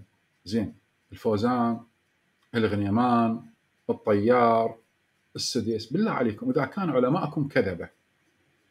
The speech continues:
إذا كان علماءكم الذين المفروض أنه يهدونكم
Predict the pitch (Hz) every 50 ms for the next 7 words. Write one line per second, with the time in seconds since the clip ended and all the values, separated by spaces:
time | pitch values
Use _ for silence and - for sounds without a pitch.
0 | _ - 120 120 127 117 - - 180 185 175 147 135 123 120 117 143 180 170 156
1 | - - 139 131 131 139 143 143 - - _ _ _ _ _ _ - 120 127 131
2 | 131 127 143 147 135 127 120 127 117 - - 160 160 160 151 147 135 139 127 -
3 | 135 135 139 139 139 - - 117 131 110 113 117 147 170 165 151 135 - 143 139
4 | 131 131